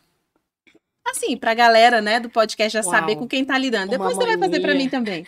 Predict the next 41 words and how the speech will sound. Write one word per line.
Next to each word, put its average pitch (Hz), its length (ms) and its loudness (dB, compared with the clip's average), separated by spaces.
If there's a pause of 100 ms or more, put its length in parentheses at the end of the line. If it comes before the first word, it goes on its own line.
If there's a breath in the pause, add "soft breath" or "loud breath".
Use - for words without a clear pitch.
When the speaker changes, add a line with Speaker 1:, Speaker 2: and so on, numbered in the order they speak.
Speaker 2:
<laughs> 262 140 -14
É 214 120 2
muita 202 360 -4
mania. 175 480 -6 (200)
<laughs> - 540 -8
Acho 202 100 -6
Speaker 1:
Mas 254 100 4
Speaker 2:
que 285 40 0
todo 302 160 4
Speaker 1:
uma 269 140 4
Speaker 2:
mundo, 453 80 2
Speaker 1:
que 392 60 6
você 262 260 0
Speaker 2:
né? 269 60 2
Speaker 1:
acha 233 340 4
que 226 100 -10
todo 240 240 -6
mundo 226 160 -8
fala, 196 240 -6
"Nossa, 214 240 -6
a 196 40 -12
Suzy 294 340 -10
tem 269 180 -6
essa 330 300 -4
mania." 240 400 -6 (280)
Speaker 2:
Hum. 196 920 -12 (1120)
É 190 60 -10
difícil? 214 560 -10
Por 254 100 -8
que 466 160 0
que 339 80 -6
é - 20 -6
difícil 208 300 -6
responder 175 440 -6
essas 165 220 -12
perguntas? 160 540 -10 (500 loud breath)
Uma 240 160 -8
mania? 190 680 -8 (2250)
Ai, 175 80 -20
não 190 140 -16
sei. 180 320 -12